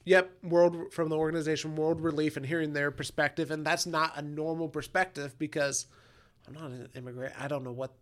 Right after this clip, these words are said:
their experience is or for refugees. Um, Robert Vore talked about mental health and kind of the stigmas around that. And again, just things that I don't normally, um, I don't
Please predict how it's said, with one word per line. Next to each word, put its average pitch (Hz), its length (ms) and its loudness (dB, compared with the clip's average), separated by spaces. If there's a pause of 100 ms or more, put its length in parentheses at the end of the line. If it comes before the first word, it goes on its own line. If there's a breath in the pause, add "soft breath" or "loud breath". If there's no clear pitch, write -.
(140)
their 123 200 -4
experience 131 680 -6
is 139 240 0
or 127 120 -4
for - 280 -8
refugees. 143 640 -4 (300 loud breath)
Um, 143 260 0
Robert 165 260 4
Vore 180 320 8
talked 180 280 0
about 160 180 2
mental 160 240 -2
health 156 440 0 (200)
and 151 80 -6
kind 151 160 0
of 135 60 -6
the 135 60 -6
stigmas 156 640 -2 (880)
around 135 200 0
that. 139 100 0
And 135 80 -4
again, 135 360 -2 (360 loud breath)
just 202 400 2
things 175 260 0
that 156 120 0
I 143 80 2
don't 156 420 2
normally, 147 800 -2
um, 139 440 -4 (920)
I - 140 -10
don't 170 140 -12